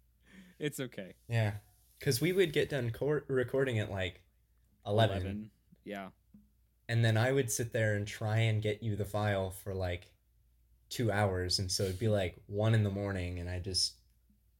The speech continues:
Speaker 2: like, I can't do this anymore.
Speaker 1: Yeah.
Speaker 2: Um,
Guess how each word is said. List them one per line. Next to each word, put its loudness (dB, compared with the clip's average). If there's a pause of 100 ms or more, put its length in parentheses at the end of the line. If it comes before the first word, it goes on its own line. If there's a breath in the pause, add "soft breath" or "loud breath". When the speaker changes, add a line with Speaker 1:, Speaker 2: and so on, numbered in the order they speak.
(340)
Speaker 2:
like, -4
I 0
can't -2
do -2
this 0
anymore. -2 (920 soft breath)
Speaker 1:
Yeah. -12 (1160 loud breath)
Speaker 2:
Um, 0